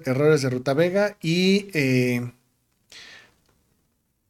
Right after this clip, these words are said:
algo importante que tienen que estar, eh, al pendiente, que de hecho lo puse en mi Twitter el día que lo, lo anunciaron, es que cuando estén haciendo matchmaking para hacer una actividad de P V P, llámese Gambito y P V P en general,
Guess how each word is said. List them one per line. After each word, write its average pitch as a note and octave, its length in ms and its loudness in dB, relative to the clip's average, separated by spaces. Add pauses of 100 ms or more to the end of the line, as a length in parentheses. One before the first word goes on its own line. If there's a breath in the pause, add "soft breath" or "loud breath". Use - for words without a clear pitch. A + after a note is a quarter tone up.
(560)
algo F#3 260 4
importante F#3 520 2
que F3 100 -2
tienen F3 320 -2
que E3 300 2
estar, D#3+ 420 2
eh, C#3+ 240 2
al B2+ 160 0
pendiente, E3+ 540 2
que E3 100 4
de E3 60 4
hecho E3 160 0
lo D3+ 100 2
puse D3+ 200 -6
en D3+ 40 -4
mi C3 80 -2
Twitter C#3+ 300 -4
el C3 100 0
día C3 140 0
que C#3 120 -4
lo, A#2 320 0
lo A2 120 -4
anunciaron, D#3+ 580 0
es D3+ 220 0
que D#3+ 200 -4
cuando C3 460 0
estén E3+ 320 -2
haciendo F3 300 -2
matchmaking D3 720 -4
para B2 160 -2
hacer C#3+ 180 -6
una C#3+ 80 -6
actividad B2+ 380 -4
de B2+ 80 -2
P B2+ 200 -2
V - 40 -2
P, F3 220 0
llámese B2+ 360 -4
Gambito A2+ 400 -4
y A2+ 60 -4
P A#2 100 -10
V A2 140 -6
P A2+ 100 -8
en A2 80 -8
general, D#3+ 440 0